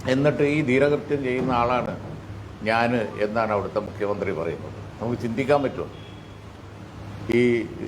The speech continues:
ഏഹ്, സംസ്കാര സമ്പന്നമായ ലോകത്ത് ഇത് നമ്മുടെ രാജ്യത്ത് നടക്കുകയാണ്.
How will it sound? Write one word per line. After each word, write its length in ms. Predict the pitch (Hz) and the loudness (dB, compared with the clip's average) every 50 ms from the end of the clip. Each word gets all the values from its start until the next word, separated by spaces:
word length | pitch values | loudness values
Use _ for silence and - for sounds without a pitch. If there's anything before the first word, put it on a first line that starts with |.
| - - | -4 -2
ഏഹ്, 560 | 113 113 113 113 113 110 110 110 107 104 - 104 | 0 2 4 4 4 6 4 4 2 0 -2 -2
സംസ്കാര 500 | 110 110 110 - - 123 123 127 127 127 | -2 -2 -2 -2 2 4 6 6 6 4
സമ്പന്നമായ 760 | 123 123 117 117 123 120 120 127 123 120 120 117 117 117 117 | 4 2 0 0 0 0 0 0 2 2 2 2 2 2 2
ലോകത്ത് 640 | 110 107 104 107 110 113 107 104 107 87 80 82 80 - - - | 2 2 2 2 2 -2 -4 -4 -4 -4 -4 -6 -10 -12 -12 -10
ഇത് 380 | - 107 101 117 113 113 104 95 | -8 -4 -2 0 0 0 0 -2
നമ്മുടെ 240 | 98 101 110 113 113 | -2 0 2 2 4
രാജ്യത്ത് 600 | 104 98 101 101 101 101 - - 110 107 104 - - 92 | 4 4 2 0 -4 -6 -4 -4 -2 -2 -2 -4 -6 -6
നടക്കുകയാണ്. 460 | 87 85 87 85 - - 87 - | -4 -4 -4 -6 -6 -6 -6 -6